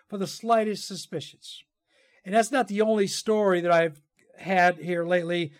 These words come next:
coming out of Queensland, uh, about their treatment of people, which is not a good thing. So now we're gonna go into education.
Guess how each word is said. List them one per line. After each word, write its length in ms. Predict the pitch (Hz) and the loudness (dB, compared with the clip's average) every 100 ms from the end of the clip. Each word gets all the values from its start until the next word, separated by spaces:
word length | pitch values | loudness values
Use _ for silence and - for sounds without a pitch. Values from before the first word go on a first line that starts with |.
| _ | _
coming 240 | - 196 | -4 2
out 120 | 196 185 | 4 4
of 100 | 180 | 4
Queensland, 640 | 226 226 156 170 147 143 147 _ _ _ | 2 2 0 0 0 -2 -8 _ _ _
uh, 280 | 185 180 170 | -6 -4 -2
about 280 | 165 170 185 | -4 -4 -2
their 160 | 202 185 | -2 -2
treatment 580 | - 233 202 156 147 - | -4 -6 -4 -8 -10 -12
of 240 | 180 160 | -8 -6
people, 520 | 147 170 147 160 139 - _ _ _ _ _ | -6 -8 -4 -4 -6 -12 _ _ _ _ _
which 220 | - 175 185 | -16 -12 -10
is 280 | 160 - 175 | -10 -12 -8
not 200 | 190 185 | -4 -2
a 60 | |
good 220 | 160 160 | -2 -6
thing. 240 | 143 123 110 _ _ _ _ _ _ | -6 -14 -16 _ _ _ _ _ _
So 160 | - 240 | -2 0
now 320 | 254 302 302 | 2 4 6
we're 160 | 277 247 | 6 6
gonna 200 | 254 240 | 4 2
go 420 | 220 220 220 220 | 4 6 6 4
into 1000 | 190 196 196 - 190 190 180 180 165 139 _ _ _ | 0 0 -2 -6 -2 2 4 2 0 -8 _ _ _
education. 680 | 190 165 160 185 165 143 123 | -8 -6 -2 -2 -2 -6 -14